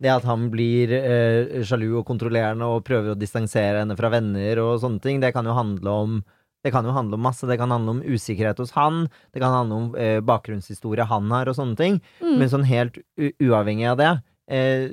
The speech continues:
Speaker 1: så høres det ut som at de i hvert fall observerer en oppførsel som de tenker ikke er grei.
Speaker 2: Mm.
Speaker 1: Ehm, og hvordan de da skal si fra til Donald om dette her.
Speaker 2: Ja.
Speaker 1: Det er jo vanskelig da, fordi f-, det er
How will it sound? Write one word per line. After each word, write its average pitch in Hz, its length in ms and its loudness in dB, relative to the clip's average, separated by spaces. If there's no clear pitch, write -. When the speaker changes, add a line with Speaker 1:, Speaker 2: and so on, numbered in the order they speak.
Speaker 1:
så 135 360 2
høres 110 260 2
det 110 140 -2
ut 98 100 -8
som 113 180 -4
at 107 140 -2
de 110 160 -2
i 107 40 -2
hvert 110 140 0
fall 135 140 -4
observerer 110 460 0
en 120 140 -6
oppførsel 104 500 -6
som 120 180 -2
de 107 200 -2
tenker 127 260 -4
ikke 131 240 -4
er - 0 -
grei. 147 280 0
Speaker 2:
Mm. 208 180 0
Speaker 1:
Ehm, 127 720 -4
og 131 280 0
hvordan 117 340 -2
de 120 100 -2
da 113 140 0
skal 127 160 -6
si 120 460 -4
fra 131 420 0
til 123 380 0
Donald 117 480 0
om 127 160 -4
dette 139 220 -2
her. 165 240 0
Speaker 2:
Ja. 233 160 -2
Speaker 1:
Det 147 120 2
er 131 200 2
jo 156 80 -2
vanskelig 139 320 -2
da, 170 120 4
fordi 139 220 -4
f-, 120 220 -14
det 143 100 0
er 135 140 4